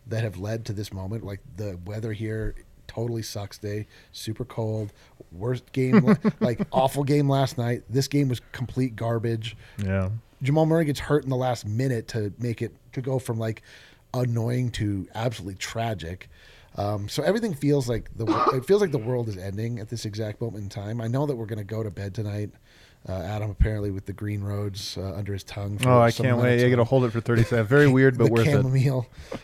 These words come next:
Speaker 1: Um, but we're gonna wake up tomorrow.
Speaker 2: Have you not
Speaker 1: This
Speaker 2: tried it?
Speaker 1: Um, no. Um, I, I had a different one at work as well. But the, the sun's gonna be shining tomorrow. Um, we're gonna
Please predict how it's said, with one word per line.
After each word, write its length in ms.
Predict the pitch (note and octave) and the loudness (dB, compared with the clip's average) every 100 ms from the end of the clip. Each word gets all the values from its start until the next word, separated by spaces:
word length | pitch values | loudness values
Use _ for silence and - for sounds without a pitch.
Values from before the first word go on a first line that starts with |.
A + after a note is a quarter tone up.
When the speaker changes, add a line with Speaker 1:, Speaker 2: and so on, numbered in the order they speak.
| - | -8
Speaker 1:
Um, 360 | A2+ A2+ G#2+ F#2+ - - - - - | -4 -4 -4 -8 -16 -20 -20 -6 -2
but 420 | C3 C3 - - D3+ | 0 -2 -6 2 4
we're 120 | D#3+ | 4
gonna 120 | E3+ | 6
wake 200 | E3 D#3+ | 4 4
up 120 | E3 | 2
tomorrow. 360 | - D3+ C#3+ C#3 | 2 2 6 8
Speaker 2:
Have 60 | G#3 | 8
you 40 | |
not 60 | A#3+ | 6
Speaker 1:
This 80 | |
Speaker 2:
tried 260 | - F#3+ A#3 | 2 0 0
it? 300 | D#4+ - - | -6 -12 0
Speaker 1:
Um, 460 | D3 C#3+ C#3 C3+ B2+ - - C#3+ | 4 6 6 4 -2 -8 -14 -2
no. 440 | D3 C#3+ D3 B2+ - - - - - - | 2 4 4 2 -2 -16 -18 -18 -12 0
Um, 340 | C#3 B2+ B2 | 2 2 2
I, 80 | C3 | 2
I 20 | |
had 420 | C3+ B2 A#2+ F#2+ | 2 2 -2 -2
a 20 | F2+ | -8
different 220 | F#2 F2 | -8 -8
one 80 | F#2+ | -8
at 60 | |
work 160 | F#2 F#2 - - | -8 -10 -14 -12
as 140 | F#2+ | -8
well. 180 | F#2+ F#2+ | -8 -8
But 220 | F2+ G#2+ D3 _ _ C#3+ - B2+ | -6 -8 -8 _ _ -18 -12 -2
the, 100 | C#3 | -2
the 200 | C#3+ D3 | 0 0
sun's 300 | D#3+ F3 F3 | 4 4 4
gonna 140 | F#3 | 2
be 100 | E3+ | 2
shining 400 | D3 D#3 D3+ D3 | 2 2 2 0
tomorrow. 560 | C#3+ C#3+ C3+ C3 C3 B2+ - - - - - - G2+ | 0 2 2 4 2 -2 -8 -20 -20 -20 -20 -14 -6
Um, 560 | G2+ G2 G2 G2 - - - | -4 -2 -4 -6 -12 -14 -8
we're 80 | A2 | -2
gonna 380 | B2+ B2 A#2 | 0 0 -2